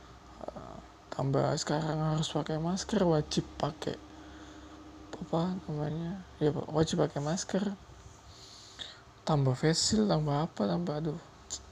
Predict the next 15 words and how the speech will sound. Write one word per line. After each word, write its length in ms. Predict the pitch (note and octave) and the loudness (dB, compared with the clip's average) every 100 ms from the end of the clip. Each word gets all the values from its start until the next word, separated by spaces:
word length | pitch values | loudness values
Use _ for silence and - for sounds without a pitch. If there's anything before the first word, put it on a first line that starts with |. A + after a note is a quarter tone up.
| - | -4
gimana 320 | F#3+ D#3+ C#3 | 0 2 2
ya, 60 | D3+ - - - - - | -4 -10 -18 -16 -16 -8
bukannya 520 | - G3+ F#3+ F#3 F#3+ F#3+ F#3+ - - - - - - | 0 8 8 8 6 4 2 0 -6 -12 -18 -20 -10
aku 560 | - F3+ - F3+ E3+ - - - - - - - - - F#3 | -4 0 4 6 6 4 -2 -14 -20 -20 -20 -20 -20 -6 2
menentang 560 | G3+ F3 D#3+ D#3 D3 | 4 4 6 4 4
atau 160 | D3+ E3+ | 4 2
gimana, 640 | - F3 C#3 C#3 C#3 C#3+ - - - - - - - - - - - | 2 0 2 0 0 -2 -8 -18 -20 -20 -20 -20 -20 -20 -18 -18 -10
bukannya 320 | - G3 G3+ G3+ | 4 8 8 8
nggak 160 | F3+ | 6
setuju, 480 | F3 G#3+ - - D#3+ | 6 2 0 2 4
ya 240 | D#3 F3+ | 6 6
kalau 80 | G3 | 6
dibilang 320 | F#3 F3 F3 | 6 6 6
nggak 80 | F3+ | 6
setuju, 140 | F#3 | 4